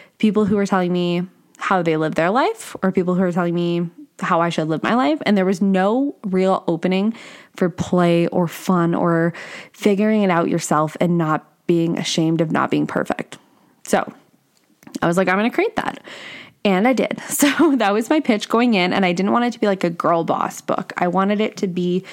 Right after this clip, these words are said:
real and raw and quite, um,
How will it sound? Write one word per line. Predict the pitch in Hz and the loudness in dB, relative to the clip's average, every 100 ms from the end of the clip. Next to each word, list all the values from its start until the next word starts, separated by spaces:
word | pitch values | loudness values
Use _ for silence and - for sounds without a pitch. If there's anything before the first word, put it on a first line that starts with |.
| - - _ | -18 -20 _
real | 175 160 170 165 165 - | -4 0 2 2 0 0
and | - 180 165 | -2 0 2
raw | 156 156 160 - | 2 2 0 -2
and | 170 | -4
quite, | - 185 170 190 - - - - - _ _ _ | -2 0 0 0 -6 -16 -20 -20 -20 _ _ _
um, | 190 175 170 170 170 | 0 2 2 0 -2